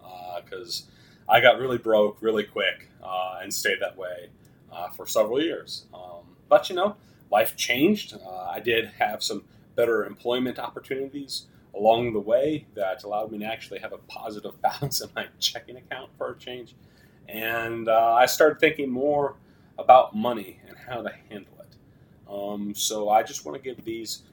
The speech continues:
sort of things of how you can save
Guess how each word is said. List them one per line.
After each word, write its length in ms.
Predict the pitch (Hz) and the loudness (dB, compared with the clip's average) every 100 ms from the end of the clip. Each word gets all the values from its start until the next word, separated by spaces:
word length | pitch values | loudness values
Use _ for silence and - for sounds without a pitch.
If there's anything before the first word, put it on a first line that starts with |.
| - | -16
sort 280 | - 117 117 | -2 0 0
of 220 | 107 104 _ _ _ _ - | -2 -6 _ _ _ _ -10
things 580 | 117 117 117 107 - - - | -8 -6 -6 -6 -8 -10 -6
of 140 | 101 | -4
how 220 | - 127 127 | 0 0 0
you 180 | 120 117 | -6 -12
can 320 | 113 107 101 - | -10 -10 -10 -10
save 760 | - - - 117 110 107 101 | -4 0 2 2 -2 -4 -8